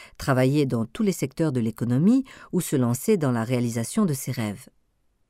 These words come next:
Enfin, les nationaux, comme les étrangers,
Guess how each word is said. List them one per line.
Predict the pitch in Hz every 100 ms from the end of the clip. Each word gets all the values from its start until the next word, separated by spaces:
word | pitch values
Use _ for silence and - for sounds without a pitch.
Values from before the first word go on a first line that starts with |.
| _ _ _ _ _ _ _
Enfin, | 131 135 226 262 - - - _
les | - 208
nationaux, | 226 202 - 170 156 127 110 _ _ _ _ _ -
comme | 208
les | 131 107
étrangers, | 113 151 175 190 269